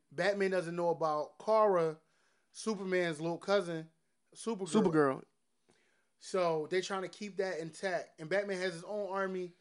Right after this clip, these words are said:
Speaker 1: And, uh, Superman still has his own people, like Wonder Woman, Cyborg, and a cou-, couple other people.
Speaker 2: So, like, um,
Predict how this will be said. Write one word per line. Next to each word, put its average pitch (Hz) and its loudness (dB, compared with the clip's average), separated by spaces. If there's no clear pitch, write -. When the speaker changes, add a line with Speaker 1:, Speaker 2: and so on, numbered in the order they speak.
Speaker 1:
And, 170 -2
uh, 156 4
Superman 214 -2
still 185 0
has 165 -2
his 156 -10
own 160 -4
people, 156 -10
like 143 -6
Wonder 156 -4
Woman, 147 -8
Cyborg, 165 -2
and 151 -8
a - -10
cou-, 175 -16
couple 175 -6
other 156 -4
people. 131 -18
Speaker 2:
So, 208 6
like, 180 8
um, 156 6